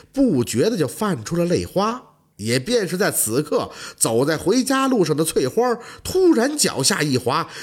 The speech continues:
就咕噜地摔下了陡坡。不等她喊救命，这脑门儿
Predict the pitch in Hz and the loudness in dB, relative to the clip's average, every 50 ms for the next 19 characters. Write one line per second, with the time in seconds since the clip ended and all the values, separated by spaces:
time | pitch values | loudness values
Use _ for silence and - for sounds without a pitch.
0 | - - - 123 113 - - 392 359 311 294 302 269 269 185 156 - - 226 190 | -6 -4 -2 -2 -2 -4 -2 0 2 4 4 4 4 2 2 0 2 2 2 2
1 | 185 185 175 156 131 104 - 92 98 110 - 196 208 208 - - - - - _ | 0 -2 -2 -2 -4 -4 -2 -4 -4 -2 2 2 2 2 2 -2 -10 -20 -20 _
2 | _ _ _ _ - 269 262 220 151 110 110 - 214 - - 98 120 156 226 254 | _ _ _ _ 0 2 2 2 2 0 -2 -4 -4 -4 -6 -4 0 2 2 4
3 | 294 302 190 98 90 - - - - - - - - 156 135 131 127 131 135 143 | 4 4 2 0 -2 -10 -14 -16 -16 -16 -6 -2 0 0 0 0 0 0 0 0
4 | 170 214 226 220 | 2 2 0 0